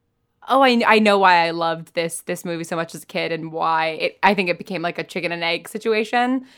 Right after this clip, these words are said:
because I definitely was, like, at the age that I was watching this movie, I was, I was being bullied by these two girls in the playground for, for what I was wearing to school.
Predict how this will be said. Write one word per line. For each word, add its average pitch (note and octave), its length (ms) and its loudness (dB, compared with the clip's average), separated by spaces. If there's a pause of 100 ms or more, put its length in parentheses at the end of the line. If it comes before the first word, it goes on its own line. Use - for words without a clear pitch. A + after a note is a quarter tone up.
(300)
because F3 800 -2 (460)
I G#3 160 4
definitely F#3+ 420 0
was, E3+ 220 -4
like, D#3+ 400 -8 (220)
at F3+ 260 2
the F#3+ 160 -2
age D#3+ 440 -6
that D#3 120 -6
I D#3 60 -2
was D#3+ 100 -6
watching D#3 240 -12
this D#3+ 80 -18
movie, D#3+ 220 -10
I D#3 80 -10
was, D#3+ 160 -14
I E3+ 120 -8
was D#3+ 280 -10 (680)
being F3 260 -2
bullied D#3+ 320 -2
by D#3+ 120 -2
these - 200 -18 (220)
two G3+ 160 -6
girls E3+ 240 0
in D#3+ 60 -8
the D#3 80 -8
playground D#3 540 -6
for, D#3 300 -8
for D#3 180 -4
what D#3 200 -4
I D3+ 100 -4
was D#3+ 220 -12 (100)
wearing D#3+ 500 -4
to F3 100 -16
school. E3 600 -4